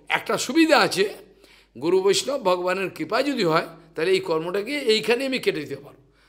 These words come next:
আর, আর আমার জীবনে আগে যাবে না, আর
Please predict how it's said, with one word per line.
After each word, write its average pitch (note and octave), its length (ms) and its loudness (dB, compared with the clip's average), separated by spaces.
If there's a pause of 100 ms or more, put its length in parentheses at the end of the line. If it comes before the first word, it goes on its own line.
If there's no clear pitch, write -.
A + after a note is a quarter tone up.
(200)
আর, G3 260 -2
আর G3+ 220 -2
আমার C4 260 0
জীবনে G#3+ 300 -4
আগে F#3+ 320 2
যাবে C3+ 260 0
না, - 160 -18 (1160)
আর A#3 280 4